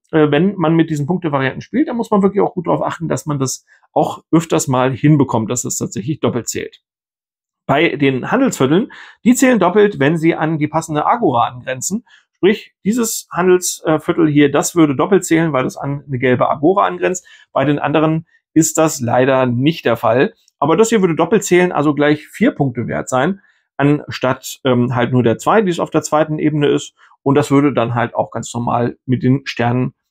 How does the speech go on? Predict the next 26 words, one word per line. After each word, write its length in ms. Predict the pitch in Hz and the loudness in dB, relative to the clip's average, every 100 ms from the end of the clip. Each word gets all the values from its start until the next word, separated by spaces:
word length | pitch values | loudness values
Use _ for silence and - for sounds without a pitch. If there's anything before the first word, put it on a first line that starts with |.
| - | -6
noch 280 | 135 - - - | -4 -4 -4 0
multipliziert. 840 | 127 127 - 120 - - - _ _ _ _ _ - - _ - | 2 2 0 -4 -2 -4 -6 _ _ _ _ _ -20 -20 _ -4
Bei 160 | 143 160 | 0 2
den 240 | 165 160 | 2 0
Kasernen, 540 | - 120 160 262 277 165 | -2 0 2 2 -2 -2
die 200 | 165 247 | -2 0
zählen 280 | 254 233 | 2 2
doppelt, 420 | 208 202 214 202 151 | 2 2 2 0 0
wenn 180 | 151 156 | 0 2
mindestens, 680 | 156 156 - 143 - - 127 | 0 -2 -4 -8 -8 -12 -10
äh, 180 | - 131 | -4 0
wenn 220 | 143 135 | 0 2
sie 160 | 127 127 | 2 0
drei 320 | 131 214 240 | 2 0 0
oder 440 | - 170 175 170 - | 0 2 4 2 -2
vier 380 | - 170 202 - | -8 0 2 2
freie 320 | - 131 127 | 0 2 2
Kanten 340 | - 202 - 202 | 0 -4 -2 0
haben, 180 | 214 | 2
also 160 | 190 135 | 0 -2
nicht 180 | 139 117 | -2 0
mehr, 180 | 147 233 | 2 2
aber 180 | 156 | 2
auch 100 | 139 | 0
nicht 220 | 147 123 135 | 0 0 2
weniger. 420 | 123 139 190 | 0 2 0